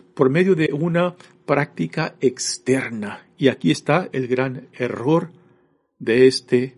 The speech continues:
joven, lo cual aún lo vemos muy común en nuestros tiempos. De-, Jesús le contesta, "¿Por qué me preguntas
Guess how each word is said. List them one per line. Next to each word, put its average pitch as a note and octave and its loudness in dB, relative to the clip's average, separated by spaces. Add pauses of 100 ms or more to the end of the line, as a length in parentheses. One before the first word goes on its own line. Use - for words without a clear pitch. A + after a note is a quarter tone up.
(140)
joven, F2 -10 (720)
lo - -6
cual D#3+ 2 (380)
aún D3 -2
lo C3 6
vemos C#3+ 0 (140)
muy F#3+ 4
común C3+ -4 (580)
en C3+ -4
nuestros B2 -6
tiempos. E2 -12 (3000)
De-, C#3+ -10 (140)
Jesús C#3+ 0
le D#3 2
contesta, G#2+ -8 (1400)
"¿Por E3 0
qué C3 4
me G#3 4
preguntas B2+ -2